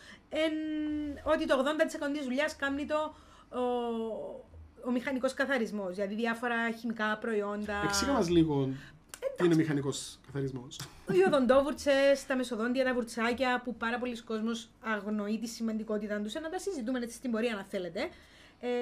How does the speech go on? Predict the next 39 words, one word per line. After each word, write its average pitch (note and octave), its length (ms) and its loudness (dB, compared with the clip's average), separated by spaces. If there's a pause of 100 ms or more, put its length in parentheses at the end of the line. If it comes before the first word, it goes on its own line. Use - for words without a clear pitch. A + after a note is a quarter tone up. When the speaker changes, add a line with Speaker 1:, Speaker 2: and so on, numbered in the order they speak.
(360)
Speaker 1:
ή D#4+ 100 8 (120)
μελλοντικά F4+ 520 4
μπορούμε G4 300 4
να D#4+ 60 4
έχουμε B3 200 2
και A#3+ 80 -2
κάποιο, A3+ 320 -2
ρε G#3+ 80 -4
παιδί G#3+ 200 -2
μου, G#3+ 120 0
που G#3+ 100 -6
να A3+ 80 0
έχει A#3 160 0
έτσι A#3 180 -4
έναν A3 140 -2 (380)
input A#3 80 -6 (140)
πιο B3+ 120 2
επαγγελματικό G#3+ 680 0
στον A3+ 160 -6
τομέα, A3 360 -2
να B4+ 60 2
μας A#4+ 140 4
μιλήσει F4 260 6
γι' A3+ 80 0
αυτό. G3 300 -6 (500)
Speaker 2:
Αδίδες C#3 540 2
που C3+ 140 -18
πέφτουν. C#3 340 -10 (240)
Speaker 1:
Αν G#3 120 -2
θέλετε, G#3+ 280 0
γιατί F#4 200 2
εντάξει, D#4+ 360 0
εγώ F4+ 220 -2
μπορεί F4+ 160 2
να F4+ 80 2
είμαι F#4 140 2
και E4 160 -4 (180)
λίγο G4+ 420 4
προκατηλημένη. D4 680 2